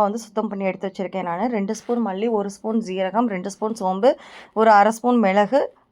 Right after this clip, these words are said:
அஞ்சு வரமிளகா, அதுல ஒரு காஷ்மீரி சில்லி, ஒரு பெரிய பல் பூண்டு, ஒரு விரல் அளவு இஞ்சி. அடுத்து ஒரு பெரிய வெங்காயம், ரெண்டு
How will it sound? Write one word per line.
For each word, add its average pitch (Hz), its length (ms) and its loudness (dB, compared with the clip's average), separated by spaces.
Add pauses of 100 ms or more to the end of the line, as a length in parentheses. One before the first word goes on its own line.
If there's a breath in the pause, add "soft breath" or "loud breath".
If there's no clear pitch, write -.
அஞ்சு 214 260 2
வரமிளகா, 202 440 4
அதுல 208 200 4
ஒரு 196 180 0
காஷ்மீரி 202 500 0
சில்லி, 202 240 -2 (140)
ஒரு 208 180 0
பெரிய 208 280 2
பல் 220 140 0 (120)
பூண்டு, 214 320 0 (400 loud breath)
ஒரு 247 200 6
விரல் 208 280 6
அளவு 190 200 0 (120)
இஞ்சி. 165 280 -4 (1600 soft breath)
அடுத்து 214 200 4 (100)
ஒரு 226 200 4
பெரிய 220 300 4
வெங்காயம், 220 480 2
ரெண்டு 196 200 2